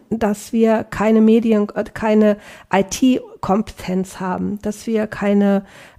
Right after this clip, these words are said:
ähm, Digitalkompetenz haben. Wenn ich diese Kompetenz als Nutzer nicht habe,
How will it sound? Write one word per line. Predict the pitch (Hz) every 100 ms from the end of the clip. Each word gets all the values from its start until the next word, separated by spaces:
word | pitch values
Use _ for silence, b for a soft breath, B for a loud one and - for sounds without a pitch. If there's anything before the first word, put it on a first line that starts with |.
| -
ähm, | 202 196 196
Digitalkompetenz | 208 214 - 208 220 - 196 190 190 - 185 190 -
haben. | 185 175 185 190
Wenn | 202
ich | 214
diese | - 226
Kompetenz | - 233 226 220 233 254 294 -
als | 214 -
Nutzer | 220 247 247 254
nicht | 220 214 - 254
habe, | 247 254 202 180